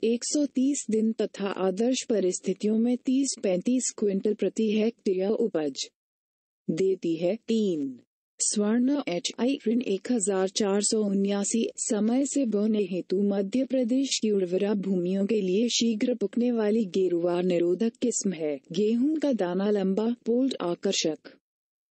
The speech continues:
शरबती जैसा चमकदार व स्वादिष्ट होता है। इसके एक हजार दानों का वजन पैंतालीस, अड़तालीस ग्राम होता है। फसल अवधि एक सौ दस दिन है। इस किस्म से दो, तीन सिंचाइयों से अच्छी उपज ली जा सकती है।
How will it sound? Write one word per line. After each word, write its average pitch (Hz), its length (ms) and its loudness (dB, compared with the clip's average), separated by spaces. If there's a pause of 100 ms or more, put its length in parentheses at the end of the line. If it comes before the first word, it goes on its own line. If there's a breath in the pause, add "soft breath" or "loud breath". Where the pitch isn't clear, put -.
(160)
शरबती 220 720 0
जैसा 202 480 0
चमकदार 208 640 0
व 226 140 0
स्वादिष्ट 190 760 -2
होता 175 220 0
है। 160 340 -2
इसके 233 280 0 (120)
एक 262 280 0
हजार 202 400 0
दानों 202 400 0
का 285 160 0
वजन 190 440 0
पैंतालीस, 175 720 0 (140)
अड़तालीस 196 680 0
ग्राम 180 320 0
होता 160 320 -2
है। 156 280 -2 (100)
फसल 208 340 0
अवधि 196 400 0
एक 233 160 -2
सौ 269 220 0
दस 196 340 -2
दिन 240 200 2
है। 202 200 -2 (100)
इस 240 260 0
किस्म 240 240 0
से 302 240 0
दो, 208 400 0 (120)
तीन 226 240 2
सिंचाइयों 208 720 0
से 247 180 0
अच्छी 240 400 0
उपज 165 400 -2
ली 202 220 2
जा 185 240 0
सकती 165 400 -2
है। 175 240 0